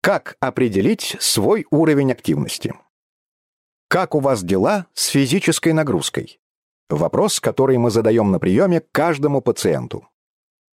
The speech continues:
Ответы получаем разные. Хорошо, плохо,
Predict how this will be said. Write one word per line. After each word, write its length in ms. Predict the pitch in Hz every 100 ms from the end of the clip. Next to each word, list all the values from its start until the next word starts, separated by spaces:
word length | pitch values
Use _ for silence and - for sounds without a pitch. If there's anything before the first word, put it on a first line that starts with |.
| -
Ответы 400 | 101 175 240 240
получаем 480 | 190 175 - 220 175
разные. 600 | 127 117 104 98 92 - _
Хорошо, 680 | 208 147 - 123 123 123 120 -
плохо, 640 | 113 117 123 110 107 101